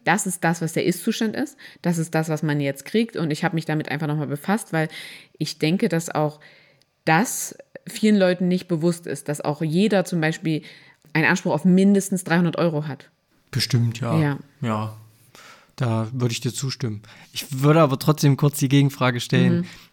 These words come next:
Speaker 2: wie viel fändest du denn dann angemessen? Oder wie, wie, wie,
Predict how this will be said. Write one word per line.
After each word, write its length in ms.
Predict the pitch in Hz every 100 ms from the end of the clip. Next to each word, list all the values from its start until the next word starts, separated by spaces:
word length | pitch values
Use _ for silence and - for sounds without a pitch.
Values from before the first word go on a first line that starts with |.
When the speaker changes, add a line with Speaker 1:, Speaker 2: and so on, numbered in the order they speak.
| -
Speaker 2:
wie 400 | 160 117 123 139
viel 180 | 143 127
fändest 360 | - 135 147
du 60 | 139
denn 180 | 127 123
dann 160 | 120
angemessen? 580 | 120 135 147 113 113 113
Oder 260 | 117 117 110
wie, 340 | 113 113 110
wie, 260 | 117 117 113
wie, 360 | 120 135 131